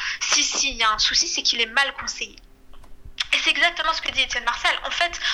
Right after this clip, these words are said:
on a l'impression que ce qui se passe, euh, en, dans ce conflit entre la France et l'Angleterre, où, euh, la royauté française est remise en, la légitimité de la royauté française est remise en question, on a l'impression que c'est une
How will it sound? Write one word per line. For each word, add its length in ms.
on 40
a 140
l'impression 560
que 100
ce 120
qui 100
se 120
passe, 460
euh, 360
en, 120
dans 120
ce 160
conflit 680
entre 320
la 120
France 560
et 80
l'Angleterre, 720
où, 100
euh, 1000
la 100
royauté 480
française 480
est 60
remise 340
en, 340
la 80
légitimité 480
de 60
la 60
royauté 260
française 320
est 60
remise 260
en 60
question, 320
on 60
a 20
l'impression 400
que 100
c'est 200
une 180